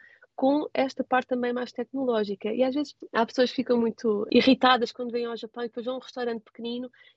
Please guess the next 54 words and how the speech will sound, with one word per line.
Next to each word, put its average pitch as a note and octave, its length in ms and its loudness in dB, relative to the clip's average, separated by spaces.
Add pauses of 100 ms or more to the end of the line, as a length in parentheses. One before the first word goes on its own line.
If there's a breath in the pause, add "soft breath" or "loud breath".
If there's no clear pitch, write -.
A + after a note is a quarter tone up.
(100)
e A#3 140 -6
têm C4 240 2
de C4 60 4
usar A#3+ 300 2
moedas A#3+ 540 0
e A#3+ 80 -2
notas. G#3+ 560 -4 (220 soft breath)
Mas A#3+ 120 -6
é C#4+ 60 4
que D#4 80 -6
aquele D4+ 180 -4
restaurante B3 440 0
não C4 100 2
leva B3+ 240 0
mais B3 240 0
do A#3+ 80 -4
que - 140 -20
cinco C4 240 -2
ou A#3+ 40 -4
seis A#3+ 200 -2
pessoas, A3 420 -2
sabe? A3 300 0
E - 20 -2
só, A#3+ 180 2
se A#3 100 -4
calhar, A#3+ 220 2
só A#3+ 120 -2
serve, B3 340 0 (220 soft breath)
só C4 160 0
serve B3+ 240 0
aquele C4 220 -2
pratinho. A3+ 580 -2 (400 loud breath)
E B3 100 6
eu B3+ 80 8
acho B3+ 180 2
que C#4 100 4
isto - 120 -2
é C4 80 4
a B3 40 2
beleza A#3 280 2
do A3+ 140 -2
Japão, G#3+ 420 -4
é G3+ 140 0
percebermos A3 800 -2
desta A3+ 340 0
combinação A#3 880 2
de, G#3+ 280 4
de - 420 -2
amálgama A3 640 2
de - 80 -20
coisas G#3 500 -8 (360 soft breath)
tradicionais, A3 880 -10
mas A3 160 -8
também G#3 500 -6